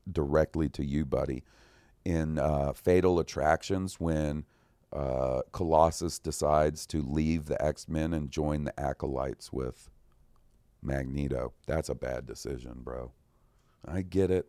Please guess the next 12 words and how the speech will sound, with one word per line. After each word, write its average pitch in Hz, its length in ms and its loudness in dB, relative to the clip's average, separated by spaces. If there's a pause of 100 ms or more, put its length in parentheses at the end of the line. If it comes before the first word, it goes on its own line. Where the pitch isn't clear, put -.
(100)
I 82 120 -8
get 123 360 6
it. 110 240 4
I 107 60 0
mean, 92 200 -2
his 80 160 -4
sister 110 440 -2
died. 87 320 2
I 85 100 0 (120)
get 113 220 4
it, - 200 0
but 78 320 -2